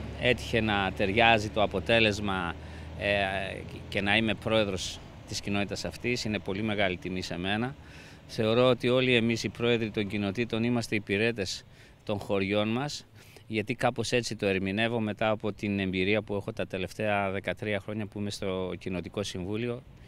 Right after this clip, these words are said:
είτε σαν αντιπρόεδρος, είτε σαν αντιπολίτευση, είτε σαν πρόεδρος. Να πάμε στα προβλήματά μας. Τα προβλήματα δεν τελειώνουν ποτέ. Νομίζω ότι η καθημερινότητα είναι ένα πρόβλημα το οποίο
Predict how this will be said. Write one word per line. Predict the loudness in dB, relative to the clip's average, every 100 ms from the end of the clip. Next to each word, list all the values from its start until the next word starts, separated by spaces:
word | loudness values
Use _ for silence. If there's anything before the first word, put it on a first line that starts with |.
| -16 -4
είτε | -2 -2
σαν | -2 0 0 -2 -6
αντιπρόεδρος, | -6 -6 -4 -2 -2 -2 -4 -6
είτε | -6
σαν | -6 -4
αντιπολίτευση, | -4 -6 -6 -6 -6 -6 -6
είτε | -6 -6
σαν | -6 -4
πρόεδρος. | 0 0 -2 -6 -14 -18 -20 -18 -18 -16 -16 -4
Να | 4
πάμε | 8 8
στα | 6 0
προβλήματά | 0 0 0 0 -2 -2
μας. | -4 -8 -12 -8
Τα | -4
προβλήματα | -2 2 2 2 0
δεν | 0
τελειώνουν | 2 2 2 2 0
ποτέ. | 0 4 4 4 -8 -20 -20 -18 -16 -14 -8
Νομίζω | -4 2 4 6 6
ότι | 4 0
η |
καθημερινότητα | 0 0 0 0 2 2 0 2 2
είναι | 4 4 4 4
ένα | 4 2 0 -4 -12 -18 -16 -10 -4
πρόβλημα | -2 0 -2 -2
το | -2
οποίο | -2 0 2 4